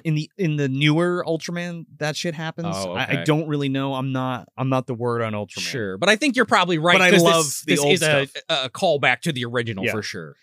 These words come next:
Speaker 1: And there's a lot, dude. I mean, I haven't even seen all the Sentai series because
Speaker 2: Hmm.
Speaker 1: there's, like, I don't
Speaker 2: One every
Speaker 1: know.
Speaker 2: year, one every few <laughs> years.
Speaker 1: I mean, the
Speaker 2: and
Speaker 1: new one's coming out th-,
Speaker 2: Yeah.
Speaker 1: this year,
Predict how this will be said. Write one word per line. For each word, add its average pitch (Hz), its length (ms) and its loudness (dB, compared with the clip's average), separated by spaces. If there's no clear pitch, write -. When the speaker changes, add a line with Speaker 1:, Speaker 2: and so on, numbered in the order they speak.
Speaker 1:
And 247 100 -2
there's 392 140 2
a 254 60 4
lot, 147 440 4
dude. 135 220 2
I 175 100 2
mean, 202 140 2
I 285 140 0
haven't 214 200 0
even 147 200 -2
seen 147 300 -2
all 131 220 0
the 120 80 -8
Sentai 117 400 -4
series 104 380 -8
because 110 240 -8
Speaker 2:
Hmm. - 60 -14
Speaker 1:
there's, 117 260 -4
like, 107 380 -2
I 107 100 -6
don't 110 100 -2
Speaker 2:
One 151 80 4
every 147 180 2
Speaker 1:
know. 143 40 -2
Speaker 2:
year, 143 200 0
one 127 220 -4
every 131 160 -4
few 127 220 -6
<laughs> 120 100 -4
years. 131 220 -2
Speaker 1:
I 165 160 2
mean, 170 100 4
the 160 100 2
Speaker 2:
and 160 60 0
Speaker 1:
new 175 140 6
one's 156 320 0
coming 139 380 -2
out 131 360 -6
th-, 127 120 -8
Speaker 2:
Yeah. 107 140 0
Speaker 1:
this 131 280 -4
year, 127 480 -4